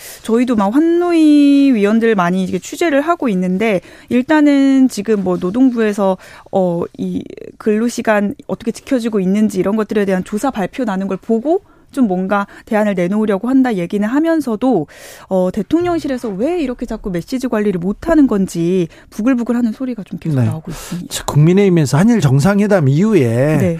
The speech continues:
Speaker 2: "아, 이거 잘 될 거다. 좀 지켜봐라." 막 그런 얘기도
Speaker 1: 맞습니다.
Speaker 2: 있습니까?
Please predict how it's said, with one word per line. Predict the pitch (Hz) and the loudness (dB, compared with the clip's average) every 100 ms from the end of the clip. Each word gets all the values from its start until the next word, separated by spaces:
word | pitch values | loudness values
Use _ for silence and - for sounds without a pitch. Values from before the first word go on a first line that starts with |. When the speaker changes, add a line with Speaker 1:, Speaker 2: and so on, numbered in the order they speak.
| - - | -10 -6
Speaker 2:
"아, | 123 156 | -2 0
이거 | 165 185 | 2 0
잘 | - 127 143 | 0 0 2
될 | 196 | 2
거다. | 190 156 127 | 0 0 0
좀 | 147 | -2
지켜봐라." | 131 - - 208 190 185 156 | -4 -4 -2 0 2 2 2
막 | 123 - | 0 -4
그런 | - 160 196 | -2 0 2
얘기도 | 180 147 320 | 2 0 -2
Speaker 1:
맞습니다. | - | 2
Speaker 2:
있습니까? | 254 185 - | 4 4 2